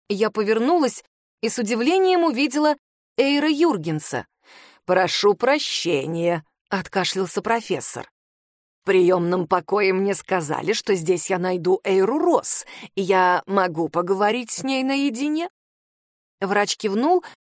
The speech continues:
как мне показалось, с облегчением. «Конечно, оставлю вас». «Студентка Росс», без предисловий начал Эйр Юргенс, как только закрылась дверь.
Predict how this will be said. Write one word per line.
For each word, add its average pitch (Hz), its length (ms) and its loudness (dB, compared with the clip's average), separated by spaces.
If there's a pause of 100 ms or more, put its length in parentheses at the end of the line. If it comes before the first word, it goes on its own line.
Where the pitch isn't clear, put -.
как 208 220 -4
мне 269 160 0
показалось, 233 540 0
с - 100 0
облегчением. 156 760 -2 (580)
«Конечно, 262 580 0 (480)
оставлю 196 520 2
вас». 180 400 0 (720)
«Студентка 185 1120 -2
Росс», 170 640 -2 (400)
без 202 240 -4
предисловий 208 640 0
начал 208 480 0
Эйр 196 220 4
Юргенс, 220 540 0
как 202 200 -4
только 233 280 0
закрылась 240 500 0
дверь. 190 340 -2